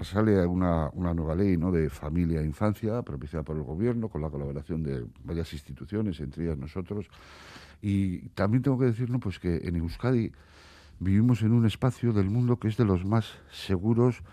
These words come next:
para todos los seres humanos. Me gustaría que vieran con mis ojos lo que yo he visto allá afuera, ¿no? Es terrible. Y te das cuenta que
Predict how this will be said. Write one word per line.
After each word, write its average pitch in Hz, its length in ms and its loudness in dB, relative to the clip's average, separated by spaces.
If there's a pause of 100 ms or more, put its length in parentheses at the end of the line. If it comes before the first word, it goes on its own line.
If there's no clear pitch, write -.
(720)
para 98 200 6
todos 123 180 2
los 87 120 2
seres 87 220 0
humanos. 85 460 0 (800)
Me 92 80 2
gustaría 101 380 4
que 104 120 2
vieran 107 360 4
con 87 240 0
mis 92 180 2
ojos 95 240 0
lo 92 140 2
que 82 100 -4
yo 95 100 4
he 95 40 2
visto 80 560 0 (580)
allá 87 200 4
afuera, 101 300 2
¿no? 104 200 -2 (200)
Es - 200 -6
terrible. 92 460 -2 (580)
Y 87 80 -6
te 101 100 -4
das 101 180 0
cuenta 113 320 0
que 80 360 0